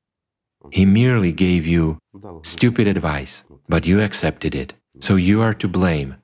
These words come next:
Look at how simple everything is. It's the same in life. What we are guided by and whom we go along with if we go along with the Holy Spirit, then no matter how hard the path is, it is for us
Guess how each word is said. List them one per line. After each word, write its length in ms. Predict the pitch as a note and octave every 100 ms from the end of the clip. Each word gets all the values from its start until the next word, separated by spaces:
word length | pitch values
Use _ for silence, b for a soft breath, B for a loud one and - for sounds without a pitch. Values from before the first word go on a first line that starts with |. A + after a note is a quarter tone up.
| _
Look 180 | A2+ B2+
at 100 | C#3
how 140 | B2 A#2
simple 400 | - A2 G2+ E2+
everything 400 | D#2+ F2 F2+ F2
is. 340 | D#2 C2+ - _ _ _ _ _ _ _ _ _ _
It's 160 | - G2
the 100 | A#2
same 280 | A#2 C3 B2+
in 160 | A2+
life. 420 | G#2+ G2+ D2 - - _
What 200 | G2 A2+
we 140 | C3+
are 140 | C#3 A#2+
guided 440 | G2 F#2+ G#2 F2
by 300 | D#2+ D2+ D2
and 140 | F#2 E2+
whom 220 | F#2+ A#2+
we 100 | B2
go 240 | A2 G#2+
along 320 | G#2 F2 F2+ F#2+
with 320 | D2+ C2+ - _ _ -
if 140 | A2+ G#2+
we 100 | D3+
go 260 | C3 C3+
along 460 | B2 A2+ A2 F#2+ E2+
with 100 | F#2+
the 100 | F#2
Holy 240 | F#2+ B2 B2
Spirit, 540 | - A2 G2 D2+ - - _ _ D2+ C#2+
then 220 | D2 G2+
no 160 | A2+ C3+
matter 300 | B2+ A#2 G2+
how 180 | F#2 F#2+
hard 320 | F2+ G#2+ G#2
the 80 | G2
path 400 | - F2 D#2+ F#2
is, 400 | F#2 D#2+ - - _ _ _ - D2
it 140 | G#2+
is 120 | A2+
for 280 | - A2+ G#2
us 340 | G2+ G2 -